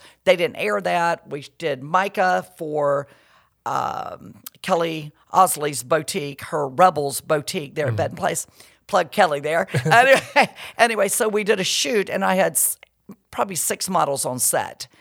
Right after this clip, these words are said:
Speaker 1: And so they filmed that of him actually doing a job that he was hired to do. And we filmed that. And then I became really close with the kids. And January of two thousand nineteen, now I had already filmed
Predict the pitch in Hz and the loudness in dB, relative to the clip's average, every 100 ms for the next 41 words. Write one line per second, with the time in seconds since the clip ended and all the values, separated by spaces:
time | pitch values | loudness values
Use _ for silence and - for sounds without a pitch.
0 | _ _ - 156 175 151 151 - 165 139 | _ _ -6 -2 0 0 -2 -2 -4 -2
1 | 220 220 147 135 - - - 160 151 - | 2 2 2 -2 -8 -6 -4 -4 -12 -6
2 | 156 - 143 135 120 185 156 - - 135 | -6 -6 -10 -12 -6 -6 -6 -8 -10 -10
3 | 117 202 220 165 117 135 160 - _ _ | -4 0 4 4 0 -4 -8 -14 _ _
4 | - 165 143 - 143 147 143 156 180 190 | -10 -8 -6 -4 0 0 -2 -8 -4 -4
5 | 110 110 170 _ _ _ _ _ - 185 | -4 -8 -14 _ _ _ _ _ 0 0
6 | 185 - 233 220 208 139 156 - - _ | 0 0 0 2 0 2 -2 -6 -14 _
7 | _ _ _ - 202 196 196 196 196 196 | _ _ _ -4 2 4 6 4 2 0
8 | 165 - _ 165 247 240 240 226 226 214 | -6 -14 _ 2 6 6 4 2 -2 -2
9 | 196 196 196 _ _ 160 196 196 185 - | -2 -2 -10 _ _ -4 -2 -2 -4 2
10 | 214 277 370 - - - 160 143 - 104 | 6 6 4 -4 -8 -12 -8 -6 -4 -4
11 | - - _ _ 180 175 170 - _ 160 | -4 -8 _ _ 4 4 4 -2 _ -10
12 | - 226 285 240 165 156 151 147 - - | 2 4 4 0 -4 -4 -4 -6 -10 -10
13 | 226 214 180 180 165 160 156 185 151 147 | -4 0 0 0 -4 -6 -4 -6 -6 -4
14 | 127 170 214 175 - 185 202 196 190 196 | -2 0 0 -2 -2 -2 0 -2 -4 -6
15 | - 214 160 147 143 | -4 -2 0 0 -4